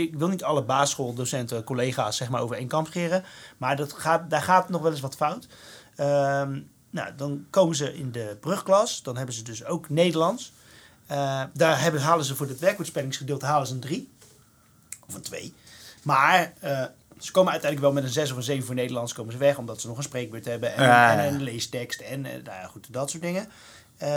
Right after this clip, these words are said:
Speaker 1: en uiteindelijk komen ze dus bij, bij mij op het M B O waar ik gewerkt heb, of op het H B O. Ehm, ja, en, en, en dan weten ze nog steeds niet. En ze
Speaker 2: Ja.
Speaker 1: zijn dus altijd met een zes, eh,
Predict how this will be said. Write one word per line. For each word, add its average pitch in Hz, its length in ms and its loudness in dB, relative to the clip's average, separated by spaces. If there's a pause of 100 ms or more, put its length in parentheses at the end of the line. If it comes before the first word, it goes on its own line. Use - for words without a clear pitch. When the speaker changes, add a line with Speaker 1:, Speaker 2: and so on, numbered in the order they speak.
(160)
Speaker 1:
en 180 80 -2
uiteindelijk 185 400 0
komen 151 200 -2
ze - 60 -8
dus 143 180 -6
bij, 143 380 -2
bij 131 120 -4
mij 156 500 -2
op 123 120 -16
het 139 200 -8
M 143 40 -6
B 143 140 -2
O 151 60 -2
waar 143 100 0
ik 139 80 -4
gewerkt 143 220 -4
heb, 165 120 -8
of 113 120 -10
op 117 160 -12
het - 80 -18
H 160 160 2
B 151 40 -2 (140)
O. 165 140 -6 (420)
Ehm, 147 480 0 (180)
ja, 143 280 -10
en, 135 140 -12
en, 147 160 -12
en 160 60 -14
dan 143 120 -8
weten 147 180 -6
ze 123 60 -8
nog 123 100 -10
steeds 208 180 -10
niet. 165 220 -10
En 151 120 -10
ze 135 60 2
Speaker 2:
Ja. 123 60 6
Speaker 1:
zijn 113 140 4
dus - 100 -4
altijd 180 180 0
met 147 100 -2
een 135 80 -2
zes, 151 420 0
eh, 143 140 -8